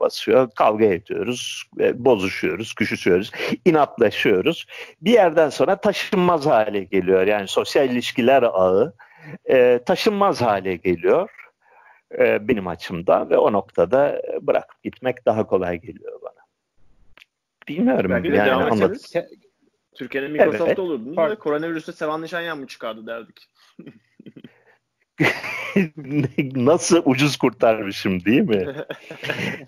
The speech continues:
Speaker 1: Yani şeyi ibretle izliyorum Bill Gates. Yani Bill Gates zannediyorum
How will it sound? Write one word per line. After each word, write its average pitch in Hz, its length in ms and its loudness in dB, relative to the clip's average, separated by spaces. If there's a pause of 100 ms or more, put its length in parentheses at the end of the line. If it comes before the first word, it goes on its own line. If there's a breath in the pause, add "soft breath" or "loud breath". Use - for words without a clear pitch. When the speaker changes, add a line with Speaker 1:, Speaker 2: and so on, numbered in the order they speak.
Speaker 1:
Yani 120 640 4 (1900)
şeyi 175 540 2
ibretle 127 540 2
izliyorum 92 600 0
Bill 92 160 -2
Gates. 90 440 -4
Yani 101 340 -2
Bill 143 200 4
Gates 123 260 2
zannediyorum 113 760 2